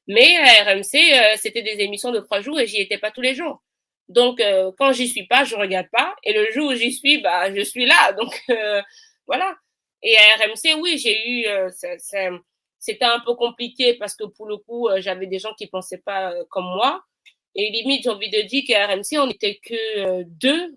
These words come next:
à penser à peu près pareil, c'est-à-dire moi et, euh, ah, j'oublie le, le nom de, euh, il, il a, il, d'ailleurs, il a quitté R M C pour se lancer dans la campagne avec Zemmour.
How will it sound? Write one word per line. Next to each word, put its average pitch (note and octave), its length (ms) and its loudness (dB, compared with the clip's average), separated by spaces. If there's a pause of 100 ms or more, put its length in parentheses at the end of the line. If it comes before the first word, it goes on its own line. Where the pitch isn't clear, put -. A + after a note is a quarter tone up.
(120)
à F3+ 140 -10
penser F#3+ 300 -8
à G#3 100 -2
peu F#3 120 -16
près F#3+ 140 -12
pareil, G#3+ 400 -2
c'est-à-dire F#3+ 400 -8
moi G#3+ 280 -2 (220)
et, F#3+ 320 -4
euh, F#3 400 -6 (2250)
ah, G#3+ 200 2
j'oublie A3 420 -4
le, G3+ 180 0
le G3+ 160 -2
nom A#3 280 0
de, G3 380 -6 (720)
euh, F#3 720 2
il, G#3+ 140 -10 (120)
il G#3+ 60 0
a, G3+ 140 4
il, G3+ 160 -10
d'ailleurs, A3+ 320 4
il G#3+ 80 0
a G3 60 2
quitté E4+ 360 2
R D4 80 2
M C4 140 0
C C#4 160 -2
pour - 120 -10
se A#3 120 -2
lancer A3 240 -6
dans A3+ 100 -2
la G#3+ 80 0
campagne G#3+ 400 -4
avec F3+ 180 -6
Zemmour. A3 440 -6